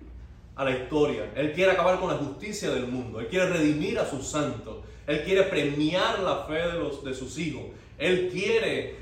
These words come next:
res-, rescatar a sus hijos de este mundo maligno y perverso. Él quiere ya terminar toda la historia. Pero Él está esperando pacientemente, pacientemente está esperando solo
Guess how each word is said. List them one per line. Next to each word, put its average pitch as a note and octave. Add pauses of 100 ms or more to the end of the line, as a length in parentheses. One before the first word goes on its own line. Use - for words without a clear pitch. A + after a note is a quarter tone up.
(140)
res-, -
rescatar D#3+
a -
sus -
hijos F#3+
de F3
este F#3
mundo F#3
maligno E3+
y G3
perverso. C#3+
Él -
quiere A3+
ya A3
terminar F#3+ (480)
toda G3+
la E3+
historia. C3+ (320)
Pero D3
Él G3
está - (100)
esperando F3
pacientemente, D#3+ (1500)
pacientemente E3
está F#3
esperando D#3+
solo F#3